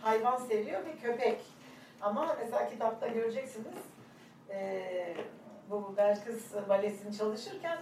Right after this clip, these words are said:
e, Milano'da hayvanat bahçesine gidiyor. Aslanlarla, yavru aslanları kucaklayan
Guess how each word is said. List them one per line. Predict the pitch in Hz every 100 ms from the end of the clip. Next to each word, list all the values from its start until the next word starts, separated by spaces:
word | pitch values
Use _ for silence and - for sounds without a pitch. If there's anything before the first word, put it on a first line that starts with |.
| 220
e, | 208 208
Milano'da | 214 247 254 233 220 311 233
hayvanat | 214 240 294 -
bahçesine | 262 - 202 - 196
gidiyor. | 196 403 -
Aslanlarla, | 240 - 247 247 285 277 294 - - - - - - - - - 202
yavru | 208 226 -
aslanları | 208 214 214 208 - -
kucaklayan | - - - - 220 -